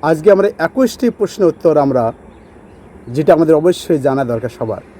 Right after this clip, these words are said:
এই বিষয়ে আমরা জানব। অবশ্যই আমাদের শাস্ত্র জ্ঞান আমাদের থাকা উচিত, কেননা যদি আমরা শাস্ত্রগ্রন্থ আমরা না অধ্যয়ন করি, তাহলে মানুষকে আমরা জানাবোই বা কী?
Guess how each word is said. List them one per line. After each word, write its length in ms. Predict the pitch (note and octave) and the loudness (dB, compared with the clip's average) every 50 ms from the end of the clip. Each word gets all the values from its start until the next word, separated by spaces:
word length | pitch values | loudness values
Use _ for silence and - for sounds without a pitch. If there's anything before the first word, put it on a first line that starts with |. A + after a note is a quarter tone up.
| - - - - - - - - - - - - - - | -20 -20 -20 -20 -20 -20 -20 -20 -20 -20 -20 -20 -10 2
এই 120 | - E3+ F3+ | 4 4 4
বিষয়ে 260 | E3+ D3 - D#3+ C#3 | 4 2 -2 -4 -2
আমরা 120 | C#3 C3 | -2 -4
জানব। 320 | A#2+ A#2+ A2 G#2+ G2+ E2+ - - - - - - - - - - - - - - - - - - - - - - - - F#3 F3+ - - - - - - - - - - - - - - | -4 -4 -4 -4 -6 -10 -14 -20 -20 -20 -20 -20 -20 -20 -20 -20 -20 -20 -20 -20 -20 -20 -20 -20 -20 -20 -20 -20 -20 -20 -20 -20 -20 -20 -20 -20 -20 -20 -20 -20 -20 -20 -20 -20 -8 -2
অবশ্যই 340 | - D#3+ F#3+ G3 - - A3 | 2 4 4 4 4 2 0
আমাদের 180 | G3+ G3+ F#3 | 0 0 -2
শাস্ত্র 380 | F3+ - - F3+ E3 - F#3+ F3 | -4 -4 -4 -6 -4 -2 -4 0
জ্ঞান 180 | D#3+ E3+ E3 D#3+ | 2 2 2 2
আমাদের 200 | D#3 D3+ C#3 C3+ - | 0 -2 -4 -6 -10
থাকা 220 | - B2 A2+ C#3 C3 | -10 -8 -6 -6 -6
উচিত, 260 | C3 B2 - D3 G#2 - - - - - - - - - - - | -6 -6 -10 -14 -14 -14 -18 -20 -20 -20 -20 -20 -20 -20 -6 0
কেননা 300 | D#3 D#3 E3 F3 F#3 F3+ | 2 4 4 6 4 4
যদি 200 | D#3+ E3+ E3+ F#3 | 2 2 2 2
আমরা 200 | F#3 F#3 F#3 F#3 | 2 4 2 0
শাস্ত্রগ্রন্থ 540 | - - - C#3+ - - E3+ F3 F3+ E3+ G3 | 0 -2 -10 -10 -8 -6 -4 -4 -4 -2 -4
আমরা 240 | F3+ D#3+ E3 E3 D#3 | -4 -2 -2 -2 -2
না 220 | C3 A#2+ B2+ D3 | -2 -2 0 0
অধ্যয়ন 360 | E3 F3 E3+ E3 F#3+ A#3 A#3 | 0 -2 0 0 0 0 2
করি, 240 | A3+ A#3 G3+ D#3 A#2+ A#2 - - - - - - - - | 4 2 2 2 0 -4 -10 -20 -20 -20 -20 -20 -14 -6
তাহলে 140 | - F#3+ F3 | -4 -2 2
মানুষকে 340 | F3 F3 F#3+ F#3 - - A#3+ | 2 2 2 0 0 0 0
আমরা 160 | G3+ A3 G#3+ | 0 0 -2
জানাবোই 480 | F3 D3+ C#3 C#3+ D3+ D#3+ F3 G#3+ A#3 B3 | 0 0 0 0 0 2 4 4 4 4
বা 160 | A#3 F3+ C3 | 4 2 0
কী? 180 | A#2 - A2 | -2 -6 -20